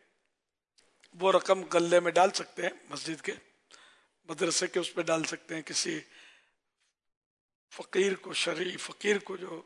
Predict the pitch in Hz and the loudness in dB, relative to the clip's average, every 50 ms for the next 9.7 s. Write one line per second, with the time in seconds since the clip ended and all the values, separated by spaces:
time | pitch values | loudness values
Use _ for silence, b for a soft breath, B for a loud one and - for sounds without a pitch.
0 | _ _ b b b b b b b _ - 170 165 175 175 151 160 170 151 160 | _ _ b b b b b b b _ -20 -12 -8 -8 -6 -6 -8 -10 -10 -12
1 | - - - - - 208 208 190 226 202 185 214 196 196 196 190 180 165 185 175 | -14 -14 -14 -6 -2 -2 4 6 8 8 8 6 6 8 8 8 8 6 4 4
2 | 135 170 170 - - 175 170 160 156 - 165 160 175 196 202 185 - - 196 180 | 2 0 -4 -2 0 0 0 -2 -6 -18 -4 2 6 6 6 6 4 0 -10 -10
3 | - - - 160 - - _ b b b b b b b b - - - 208 190 | -10 -10 -12 -12 -12 -14 _ b b b b b b b b -12 -6 -2 -2 -2
4 | 208 196 185 180 185 175 - 185 - - - 175 160 156 - b b b b b | -2 -2 0 0 0 0 -2 -4 -8 -10 -12 -14 -14 -14 -16 b b b b b
5 | b - - 170 165 170 - - 190 185 220 202 190 180 185 190 190 175 - - | b 4 6 6 6 4 0 -4 0 2 4 4 4 4 4 4 4 4 4 0
6 | - - - 226 226 240 226 202 185 190 226 254 247 - - 208 202 190 - 180 | -4 -6 -4 0 0 0 0 0 0 2 4 4 4 6 6 6 6 6 6 4
7 | 175 170 165 160 143 135 - - - _ _ _ _ _ _ _ _ _ _ - | 4 4 4 2 -2 -8 -12 -14 -18 _ _ _ _ _ _ _ _ _ _ 0
8 | 180 185 190 175 185 180 170 - 185 185 175 - - 185 175 170 170 165 160 170 | 4 4 6 6 6 4 4 6 6 6 6 4 2 0 0 0 0 -2 -4 -6
9 | 170 170 175 165 180 190 202 196 - - 185 180 156 | -6 -4 0 2 4 4 4 4 0 -4 -12 -12 -12